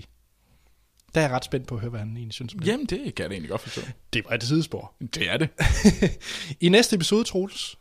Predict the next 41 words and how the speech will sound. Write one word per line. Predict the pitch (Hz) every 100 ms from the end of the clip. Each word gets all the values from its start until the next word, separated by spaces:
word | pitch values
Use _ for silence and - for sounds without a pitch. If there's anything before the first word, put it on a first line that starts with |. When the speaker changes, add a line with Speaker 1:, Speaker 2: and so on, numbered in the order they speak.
| _
Speaker 1:
der | 185
skal | -
vi | 139
jo |
se | 123
en | 160
film, | 123 170 123
som | -
jeg | 101 -
tror, | - - 175
du | 139 147
har | 135
glædet | 123 127 -
dig | 117 - _
til | -
at |
se. | 127 131 - - _ _
Speaker 2:
Jeg | 190
har |
i |
hvert | 160 175
fald | 240 185
set | 156 127
frem | 170 233
til | 220 175
det. | 160
Jeg | 143 - -
glæder | 151
mig | 196 -
til | 170
at | 135
finde | - 139 170
ud |
af, | 135
om |
den | 104
lever | 104 101
op | 110 -
til | - 110 -
mine | 101 185
forventninger. | 127 226 - -